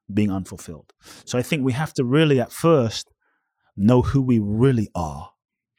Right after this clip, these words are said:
And many times we don't know who we really are. Many times we think, "If I achieve that thing, I'm gonna finally be validated. If I can make it on Instagram and get fame and fortune, become this actress or what have you, then you'll see me. My,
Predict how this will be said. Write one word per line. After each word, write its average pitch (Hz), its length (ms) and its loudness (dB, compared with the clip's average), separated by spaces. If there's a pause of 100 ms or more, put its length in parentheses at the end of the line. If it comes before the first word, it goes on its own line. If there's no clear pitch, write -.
(280)
And 107 120 2
many 120 180 4
times 117 240 0
we 113 80 2
don't 151 320 2
know 107 140 0
who 95 180 -4
we 90 120 -2
really 87 280 0
are. 78 140 -6
Many 147 240 2
times 131 260 0
we 131 100 0
think, 170 240 0
"If 123 120 0
I 123 80 4
achieve 147 320 -2
that 139 120 0
thing, 214 380 0 (360)
I'm 123 140 2
gonna 127 160 4
finally 123 280 0
be 110 120 0
validated. 113 640 -4 (220)
If 123 160 0
I 131 60 2
can 120 180 2
make 147 180 2
it 131 60 0
on 123 100 2
Instagram 120 540 2
and 113 100 2
get 120 140 0
fame 143 420 0
and 107 140 -2
fortune, 113 640 0
become 123 320 -4
this 117 140 -2
actress 120 500 -4
or 110 100 -6
what 113 100 -2
have 160 200 0
you, 127 160 2 (320)
then 143 420 0 (800)
you'll 147 240 2
see - 240 -4
me. 98 240 -6
My, 117 160 -6